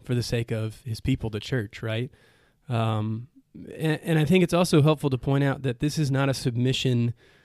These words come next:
um, of, it, it's not talking about equality. It's not the case that women are not equal to men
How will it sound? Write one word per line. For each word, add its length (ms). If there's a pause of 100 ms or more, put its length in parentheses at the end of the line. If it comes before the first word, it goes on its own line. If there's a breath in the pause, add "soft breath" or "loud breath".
(200 soft breath)
um, 560 (640)
of, 580 (640)
it, 380
it's 160
not 160
talking 260
about 220
equality. 640 (440)
It's 140
not 140
the 80
case 260
that 180
women 320
are 480
not 280
equal 340
to 160
men 380